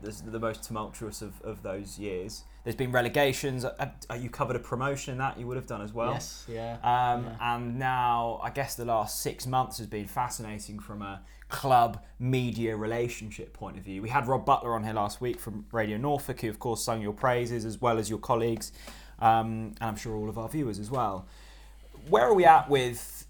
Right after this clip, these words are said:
Speaker 1: the E D P, the Pink Uns reporting with Norwich City? Because from what fans can see and from what we've heard, there's maybe been a slight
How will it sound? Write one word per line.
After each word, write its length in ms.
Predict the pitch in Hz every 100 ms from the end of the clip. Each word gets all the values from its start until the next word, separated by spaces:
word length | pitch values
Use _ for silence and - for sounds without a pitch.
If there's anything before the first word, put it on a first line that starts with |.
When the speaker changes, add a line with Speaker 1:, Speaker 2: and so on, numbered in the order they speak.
| - - -
Speaker 1:
the 100 | 110
E 140 | 127 135
D 100 | 131
P, 440 | - 139 127 127
the 60 | 113
Pink 320 | - 127 120
Uns 180 | 123 107
reporting 760 | 110 131 117 - 117 104 104 -
with 240 | 120 110
Norwich 300 | 113 104 98
City? 340 | - 101 - 98
Because 460 | 98 117 104 104 - - -
from 260 | - 117
what 220 | 127 - - - - -
fans 800 | - - 127 123 123 113 107 -
can 200 | - 107
see 340 | 104 120 117 107
and 180 | 104
from 160 | 104 110
what 140 | 110
we've 200 | 110 104
heard, 420 | - 123 110 98 -
there's 240 | 107 98
maybe 240 | 113 104
been 240 | 104 110 104
a 80 | 98
slight 340 | - 110 92